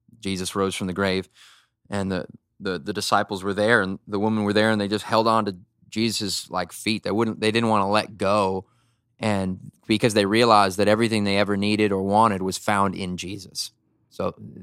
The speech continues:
that, that might be, <laughs> you know, a good spiritual answer, but practically it's, it, it means, uh, "God, I, I am gonna be with you and you are enough.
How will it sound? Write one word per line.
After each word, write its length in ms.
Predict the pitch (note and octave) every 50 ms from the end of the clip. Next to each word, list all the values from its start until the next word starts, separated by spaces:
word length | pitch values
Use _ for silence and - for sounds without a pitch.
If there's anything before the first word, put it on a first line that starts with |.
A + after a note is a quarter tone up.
| G#2 - -
that, 220 | G#2 G#2 - -
that 120 | A2 G#2+ G#2+
might 240 | A2 G#2+ G2+ F2+
be, 280 | - A2 G#2 G2 F#2+ F2+ G#2
<laughs> 40 | -
you 100 | F#3+ E3 D#3
know, 100 | D#3 C3+
a 60 | B2
good 160 | A2+ A#2+ G#2
spiritual 380 | - - A#2+ A#2 G#2+ - G2+ F#2
answer, 320 | G2+ C3 D3 - - F#2
but 200 | E2 F#2+ E2 -
practically 520 | - A2 G#2+ B2 - - - - G2+ F#2+ F#2
it's, 240 | F2 - - - - _ _ _ _ _ _ _ _ _
it, 160 | - G#2+ G2+
it 160 | - A2 G2+
means, 500 | G2+ G#2 G#2 G2+ G2+ G2 F#2+ F#2 - - - _ _ _ _ _ _ _ _ _ _ _ _ _
uh, 340 | G2+ F#2+ F#2 F#2 - - - - _ _ _ _ _ _ _ _ _ _ _ _ _ _ -
"God, 240 | A#2+ G#2+ G2+ G2+ -
I, 200 | - - A#1+ - - _
I 140 | - A#2 A#2+
am 100 | A2+ A2
gonna 160 | G#2+ G2+ F#2
be 200 | E2+ E2 F#2 F2
with 420 | E2+ F#2 F#2 G2+ B2 D#3 D#3+ - A#2
you 360 | A#2 B2 C3 C#3+ D#3+ F3 - _ _ _ _ _ _ _ _ _ _ _ _ _ _ _ _ -
and 160 | G#2+ G2+ F#2+
you 340 | F#2 G2+ G#2 G#2+ A#2 A#2 -
are 220 | - G#2 G2+ G2+ G2
enough. 540 | F#2+ F2+ F2+ F2 E2+ - - - - -